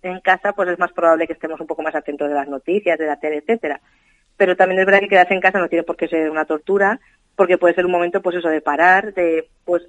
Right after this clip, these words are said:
desconectar un poco de, del día a día, ordenar ideas, leer, cocinar, ordenar la casa, es decir, hacer cosas que de normal decimos siempre, eh, "Me gustaría pintar un cuadro, me gustaría hacer una manualidad, pero nunca tengo tiempo". Pues ahora tenemos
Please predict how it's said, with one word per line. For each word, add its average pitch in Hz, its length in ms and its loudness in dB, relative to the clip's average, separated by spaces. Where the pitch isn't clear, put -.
desconectar 175 600 0
un 185 120 -4
poco 180 320 2
de, 170 300 2
del 175 140 -2
día 160 200 0
a 156 40 2
día, 196 320 0
ordenar 175 480 0
ideas, 185 600 4
leer, 175 600 2
cocinar, 170 640 0
ordenar 160 300 -6
la 151 120 -6
casa, 175 200 -2
es 160 80 -4
decir, 165 200 -4
hacer 175 220 -6
cosas 185 240 -4
que 175 100 -6
de 165 80 -2
normal 160 300 -4
decimos 180 360 -8
siempre, 165 420 -6
eh, 185 280 0
"Me 196 140 2
gustaría 196 460 0
pintar 240 340 2
un 226 80 0
cuadro, 165 380 2
me 165 80 -2
gustaría 196 760 2
hacer 196 260 2
una 185 160 -4
manualidad, 185 400 0
pero 196 140 -2
nunca 190 200 -6
tengo 180 240 -6
tiempo". 143 420 -4
Pues 170 240 -2
ahora 175 200 4
tenemos 196 320 -2